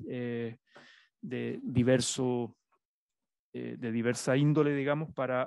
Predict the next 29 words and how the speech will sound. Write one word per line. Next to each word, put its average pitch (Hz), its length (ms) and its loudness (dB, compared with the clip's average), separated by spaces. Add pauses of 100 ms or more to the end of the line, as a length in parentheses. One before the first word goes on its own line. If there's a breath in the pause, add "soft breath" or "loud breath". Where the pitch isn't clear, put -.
(120)
abordar 123 440 -2
esta, 123 500 -4 (640 loud breath)
esta 135 220 -2
sesión. 120 500 0
Entonces, 139 560 -2
sin - 240 -2
más, 170 480 0 (100)
eh, 139 480 0 (760)
eh, 131 260 -4
quiero 165 220 6
ir 170 100 8
ofreciendo 175 420 2
la 170 100 4
palabra, 202 360 4
voy 180 160 4
a 175 40 2
ir 180 200 -2
presentando 170 500 0
la 170 80 6
medida 165 280 2
que, 165 240 -4
que, 151 480 -4
que 143 120 -6
los, 143 280 -6
les 135 120 -4
vaya 147 260 2
dando 156 200 2
la 170 100 2
palabra, 175 480 2